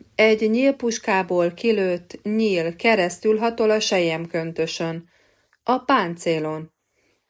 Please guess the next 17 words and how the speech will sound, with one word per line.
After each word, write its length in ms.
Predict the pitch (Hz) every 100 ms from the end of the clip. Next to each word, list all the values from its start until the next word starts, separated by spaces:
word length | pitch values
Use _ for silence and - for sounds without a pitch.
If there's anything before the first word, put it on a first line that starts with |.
| _
a 160 | 233 247
rövid 560 | 269 247 214 196 175
bőringen, 920 | 170 196 214 190 175 165 156 156 156 _ _ -
az 340 | 226 226 226
ingvásznán. 1300 | 240 220 180 170 160 160 151 - - 156 147 170 - _ _ _ _ - - - _
Az 180 | 254 247
ütés 340 | 269 262 247
korán 400 | - 277 254 233
sem 280 | 220 196 185
volt 360 | 175 170 165 165
oly 240 | 202 202
kemény, 520 | 202 202 185 180 190
mint 280 | 214 226 226
a 140 | 220 214
párviadalok 800 | 254 254 202 190 170 165 165 165
láncsájának 800 | 202 208 196 175 165 160 160 165
döfése. 840 | 160 151 - 156 151 - 147 165